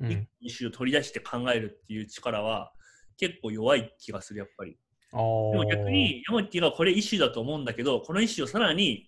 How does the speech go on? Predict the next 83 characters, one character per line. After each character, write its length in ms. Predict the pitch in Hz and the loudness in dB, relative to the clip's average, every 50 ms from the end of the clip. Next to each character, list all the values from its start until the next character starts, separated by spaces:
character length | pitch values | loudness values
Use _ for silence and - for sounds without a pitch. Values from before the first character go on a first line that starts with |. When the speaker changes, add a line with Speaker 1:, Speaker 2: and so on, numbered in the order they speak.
| - | -8
Speaker 2:
砕 200 | - - 180 185 | -2 2 4 4
い 180 | 143 113 110 - | 4 2 0 -2
て、 240 | 120 107 101 87 110 - - - _ - - - - | -2 -2 -2 -2 -4 -8 -10 -12 _ -20 -14 -8 -6
Speaker 1:
う 20 | 120 | -2
ん 20 | |
う 20 | |
ん。 20 | 117 | -2
Speaker 2:
ど 100 | 202 208 | 0 0
こ 80 | 190 156 | 4 4
が 60 | 123 | 4
一 160 | 117 - - | 4 2 -2
番 140 | - 139 127 | -6 -2 -2
で 100 | 127 135 | 0 2
か 80 | - 147 | 4 4
い 40 | 127 | 2
か 80 | 117 | 2
突 140 | - - - - | -2 -6 -12 -10
き 40 | - | -6
止 40 | 160 | -4
め 60 | 156 | 2
た 80 | 151 160 | 2 2
い 40 | 151 | 2
っ 20 | |
て 60 | - - | 2 0
言 60 | 135 | 0
わ 80 | 131 131 | 0 0
れ 40 | 131 | 2
た 60 | 170 | 4
ら、 280 | 185 156 107 - - - _ - - _ _ - | 4 4 4 2 -2 -10 _ -20 -20 _ _ -2
多 80 | 156 | -2
分 100 | 135 117 | -2 0
め 100 | 113 117 | -2 -4
っ 60 | 117 - | -4 2
ち 80 | - | 2
ゃ 40 | 147 | 2
い 40 | 139 | 2
い 20 | |
仕 140 | 139 - 110 | 2 -2 -8
事 160 | 113 110 - | -10 -10 -12
す 120 | - - 104 | -14 -16 -16
る 60 | - | -16
と 60 | 101 | -16
思 120 | 98 - | -20 -20
う。 20 | - - _ _ _ - - - - - - | -20 -20 _ _ _ -20 -20 -20 -20 -6 -2
Speaker 1:
確 200 | 156 143 - - | -2 -2 0 2
か 120 | 131 113 | 2 2
に 80 | 101 104 | 2 2
で 120 | 127 120 | 0 2
き 120 | - 147 127 | 2 2 2
る 100 | 123 104 | 2 0
と 140 | - 104 | 0 -2
思 240 | 101 98 95 95 101 - _ _ _ _ _ - | 0 0 -2 -4 -6 -10 _ _ _ _ _ -12
う。 60 | 135 | -8
Speaker 2:
う 40 | 127 | -6
ん。 220 | 120 110 101 - - _ _ _ _ _ _ _ _ - _ | -6 -6 -6 -10 -14 _ _ _ _ _ _ _ _ -14 _
Speaker 1:
う 60 | 117 | -6
ん 140 | 110 107 101 107 | -6 -4 -4 -4
う 60 | 107 | -6
ん。 100 | 101 98 - _ _ 147 147 | -6 -8 -10 _ _ -20 -8
Speaker 2:
感 320 | - - 156 151 156 151 | -2 -2 -2 0 -2 -4
じ。 160 | 151 156 165 160 | -6 -6 -2 -2
だ 100 | 170 160 | 0 0
か 80 | 147 | 0
ら 60 | 123 | 0
や 60 | 120 123 | 0 -2
っ 60 | - | 2
ぱ 100 | - 214 160 | 2 2 4
り 260 | 120 98 - - - _ | 2 0 -4 -8 -16 _
性 320 | - - - 220 226 233 | -18 -2 2 4 6 6
格 280 | 233 - - - - 233 | 4 2 -4 -6 -4 -2
の 80 | 226 220 | -2 -2
違 320 | 208 - 208 196 208 208 | -4 -4 -2 0 2 2
い 40 | 208 | 2
な 80 | 214 202 | 0 -2
ん 40 | 170 | -4
だ 100 | 123 107 | -4 -6
と 100 | - 107 | -6 -8
思 100 | 107 107 | -10 -10
う 40 | 104 | -10
ん 40 | 95 | -10
だ 60 | 90 | -12
よ 60 | 90 | -14
ね。 160 | 87 95 - | -14 -18 -20